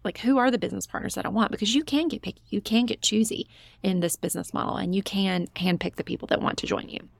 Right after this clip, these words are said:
So just keep that in mind. If you have enrolled, say, more than ten people and none of them are really doing much or enrolling people, is it because they came to you, or is it because they, and they haven't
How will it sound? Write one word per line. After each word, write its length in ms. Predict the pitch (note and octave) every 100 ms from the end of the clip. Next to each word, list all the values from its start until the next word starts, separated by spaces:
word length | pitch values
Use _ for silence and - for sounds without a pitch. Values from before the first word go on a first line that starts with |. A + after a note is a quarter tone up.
| _ _ _ - -
So 340 | - F3+ E3 - - -
just 180 | - C#4
keep 140 | C#4 A#3
that 120 | F#3+
in 80 | F3+
mind. 200 | F3+ E3+
If 100 | G3
you 220 | G3+ B3+
have 160 | A3+
enrolled, 760 | F#3+ F3+ F3+ A3 A3 E3 F3 E3+
say, 200 | - F#3
more 180 | F3 F3+
than 180 | E3+ E3
ten 260 | F#3+ E3+
people 460 | F3 D#3+ D3+ - - - - - -
and 220 | F#3 F3+
none 180 | F#3+ G3
of 160 | E3
them 340 | E3 E3+ A#3+ F4 - -
are 80 | E3+
really 260 | F3 F3
doing 260 | E3 F3 C4+
much 240 | D#4 -
or 80 | D#3+
enrolling 400 | D#3 E3 F3+ A3
people, 400 | B3+ B3 C#4 D4+ - - -
is 200 | A3 G#3
it 140 | A3 A3
because 320 | G#3+ G#3+ F#3+
they 140 | F#3+
came 320 | F#3+ G3+ G3+ F#3
to 140 | F#3
you, 400 | F3+ A#3 G4 B4 - - -
or 140 | G#3
is 160 | D3 F#3+
it 160 | - -
because 540 | G3 - F#3+ F3 - - - -
they, 180 | - F3
and 160 | F3+ F3
they 60 |
haven't 340 | E3+ F3+ F3+